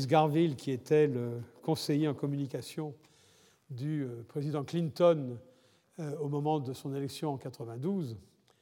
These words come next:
et, euh, qui avait trois, euh, slogans. Et l'un des slogans était « It's economics, stupid ».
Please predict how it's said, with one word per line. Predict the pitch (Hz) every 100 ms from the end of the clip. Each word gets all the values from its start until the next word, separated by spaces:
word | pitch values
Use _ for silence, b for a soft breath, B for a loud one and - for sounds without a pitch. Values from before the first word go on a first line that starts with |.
| _ _ _ -
et, | 180 160 160 180
euh, | 147 135
qui | 131 147
avait | 139 160
trois, | 160 - 165 185 180 160
euh, | 139
slogans. | 127 180 185 160 185 214 - _ b b b
Et | 160
l'un | 175 190
des | 165
slogans | - 151 143 185 151
était « | 139 - 160 175 180 B B B B
It's | 170 147
economics, | 156 160 147 156 117 - - -
stupid ». | - 147 -